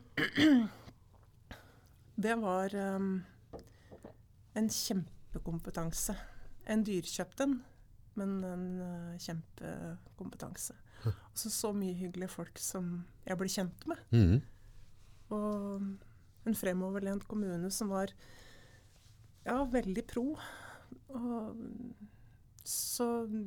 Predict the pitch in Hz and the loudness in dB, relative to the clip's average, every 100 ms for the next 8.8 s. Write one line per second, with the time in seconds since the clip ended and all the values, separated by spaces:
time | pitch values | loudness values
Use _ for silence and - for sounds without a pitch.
0 | 196 190 - 180 180 180 208 196 - 202 | -4 -6 -4 -2 -2 -2 -4 -4 -6 -4
1 | 160 165 - 196 247 294 - 320 240 190 | -4 -6 -10 -6 -4 -4 -4 -2 0 0
2 | 190 - 196 185 190 190 - 180 175 175 | -2 -6 -2 -2 -2 -4 -6 -6 -2 -4
3 | 170 180 196 196 - 190 190 190 - - | -2 -4 -4 -6 -8 -6 -6 -8 -14 -20
4 | - - 208 196 190 175 175 185 - - | -20 -6 -6 -4 -4 -4 -4 -6 -4 -4
5 | 214 - - - - 214 - 202 226 226 | -4 -8 -20 -20 -8 -6 -6 -6 -4 -2
6 | 285 214 233 226 220 - - - - - | -2 0 0 0 -2 -18 -20 -20 -20 -20
7 | - - - - - - - - - 220 | -20 -20 -20 -20 -20 -20 -20 -6 0 2
8 | 214 208 208 202 202 226 240 - | 2 0 0 0 0 0 -2 -12